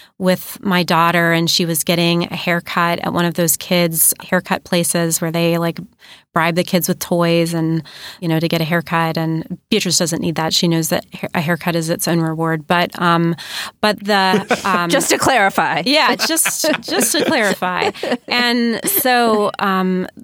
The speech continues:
Speaker 1: the woman who was cutting her hair was so warm, so kind,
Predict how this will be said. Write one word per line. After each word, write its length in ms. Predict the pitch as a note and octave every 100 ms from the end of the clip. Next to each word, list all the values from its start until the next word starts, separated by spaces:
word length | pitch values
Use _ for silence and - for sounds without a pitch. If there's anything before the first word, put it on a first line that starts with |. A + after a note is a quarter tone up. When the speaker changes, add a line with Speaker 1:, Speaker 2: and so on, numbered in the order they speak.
| - -
Speaker 1:
the 440 | G#3 A3+ G#3 - _ -
woman 720 | G3 G3 - - A3 B3 C4
who 140 | B3
was 180 | G#3 G3
cutting 260 | - A#3+ B3
her 100 | G#3
hair 200 | F#3 A#3
was 160 | A3 G#3
so 320 | - B3 C4
warm, 360 | G#3+ G3 G3
so 260 | F#3+ - G#3+
kind, 640 | - F#3 E3+ E3+ F3 F3+